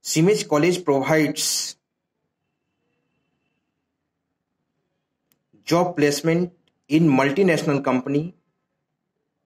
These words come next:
as T C S, Wipro, Amazon, Facebook, Flipkart, I C I C Bank,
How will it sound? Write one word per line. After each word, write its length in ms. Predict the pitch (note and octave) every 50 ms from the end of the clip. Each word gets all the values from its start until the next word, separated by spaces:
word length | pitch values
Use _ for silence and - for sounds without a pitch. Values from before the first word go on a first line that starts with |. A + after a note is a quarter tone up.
| _ _ _ _ _ _ _ _
as 320 | - A#2 C3+ C#3 C3+ C3 -
T 160 | - - C3+
C 280 | C3+ C3+ - D#3 D#3 D3+
S, 520 | D#3 D#3 D#3 - - - - - - - _ _ _ _ _ _ _ -
Wipro, 680 | A2 A#2+ C3+ C3+ C3+ C3+ C#3 D3 D3+ E3 E3 D#3+ E3 - _ _ _ _ -
Amazon, 720 | - A#2+ B2+ C3+ C#3 C3+ C3+ D3+ D#3 D#3+ E3 F3 F3+ - _ _ _ _ _ _ _ _ -
Facebook, 600 | - D3 C#3 C#3 C3+ C3 D3 D#3+ D#3+ D#3+ D#3+ - _ _ _ _ _ _ _ _
Flipkart, 640 | - C3 C3+ C3+ C3+ - D#3+ D3+ D3+ D#3+ D#3 - - _ _ _ _ _ _ _ _ _ _ _ _ _ _ _ _ _ _ _ _ _ _ -
I 140 | - B2 C3
C 180 | B2+ - D3+
I 100 | C#3+ C#3+
C 160 | C#3+ - D3+
Bank, 380 | C#3 - D3 D3 D3+ E3+ F3 -